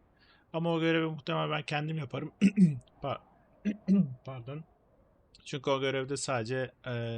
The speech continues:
rota belirlememiz gerekiyordu diye hatırlıyorum. Bakacağız arkadaşlar. E, yeni bir şey çıkarsa güzel görmediğiniz. Evet, şu arada, şu arada, e, bu arada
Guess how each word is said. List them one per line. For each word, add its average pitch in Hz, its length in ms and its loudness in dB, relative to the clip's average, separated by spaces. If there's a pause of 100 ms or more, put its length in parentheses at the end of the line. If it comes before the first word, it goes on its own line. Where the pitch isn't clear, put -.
(400)
rota 135 260 -2
belirlememiz 110 600 -6
gerekiyordu 110 500 -10
diye 113 120 -12
hatırlıyorum. 127 440 -12 (600)
Bakacağız 135 380 -6
arkadaşlar. 113 600 -6
E, - 160 -10
yeni 131 360 -4
bir 131 60 -10
şey 139 160 -6
çıkarsa 123 420 -6
güzel 117 320 -6
görmediğiniz. 117 840 -8 (580)
Evet, 113 180 -10
şu - 180 -10
arada, 120 400 -8 (220)
şu - 240 -14
arada, 107 280 -14
e, 110 340 -14
bu 120 120 -8
arada 113 400 -10